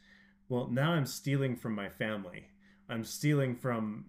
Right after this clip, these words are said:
church. I'm stealing from service and these different things that are actually more important to me than my business. And so over the past, like, three months,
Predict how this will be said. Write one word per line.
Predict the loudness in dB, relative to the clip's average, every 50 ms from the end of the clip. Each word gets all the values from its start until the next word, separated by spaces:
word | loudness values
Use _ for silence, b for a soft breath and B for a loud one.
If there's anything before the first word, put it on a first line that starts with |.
| -18 -16
church. | -12 -4 -2 -2 -2 -2 -4 -8 -12 -12 -10 -10
I'm | -8 -8 -8
stealing | -8 -8 -2 2 2 4 4 2 0
from | 0 -2 -2 -2 -2 -4
service | -4 0 2 2 2 2 -2 -6 -8 -8 -6
and | -4 -2 -2
these | -4 -4 -4
different | -4 -4 -4 -6 -6 -4
things | -2 0 2 0 0 -2 -4
that | -6 -6 -6
are | -6 -4
actually | -4 -4 -2 0 0 0 0
more | 0 0 2 4 4 4
important | 2 0 -2 -4 -4 -4 -6 -6
to | -4
me | -2 -2 -4 -4 -6 _
than | -6 -4 -4
my | -4 -4
business. | -2 -2 -2 -2 -4 -6 -12 -14 -14 -16 -16 b b b b b b b b b b b -8 -2
And | 2 4 4 4
so | 4 4 4 6 6 4 2 0 -4 -10 -16 -20 -20 _ -20 -12 -4
over | -2 0 0 2 0
the | 0
past, | -2 -4 -4 -4 -4 -4 -4 -6 -8 -6
like, | -6 -6 -6 -8
three | -6 0 2 2 4
months, | 4 2 2 0 -2 -4 -6 -10 -12 -12 -14